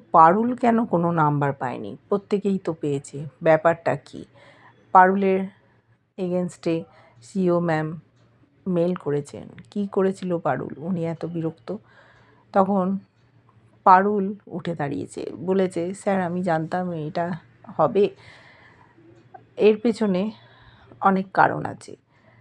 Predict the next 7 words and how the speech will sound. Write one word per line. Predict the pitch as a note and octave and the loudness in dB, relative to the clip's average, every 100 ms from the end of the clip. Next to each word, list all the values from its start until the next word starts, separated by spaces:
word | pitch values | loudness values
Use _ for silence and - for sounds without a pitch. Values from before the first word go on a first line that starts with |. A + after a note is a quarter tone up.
| _ _ _ _ - | _ _ _ _ 0
আর | F#3 | 6
আমি | D#3+ F#3+ | 6 4
যা | G3+ A3 | 2 0
করেছি | A3 G#3 F#3+ E3 E3+ F#3+ _ - | 0 0 0 -2 -8 -10 _ -8
আমি | F#3+ F#3 F#3 | -4 -4 -4
ঠিক | E3+ - | -8 -6
করেছি।" | - - - - - | -4 -4 -6 -16 -18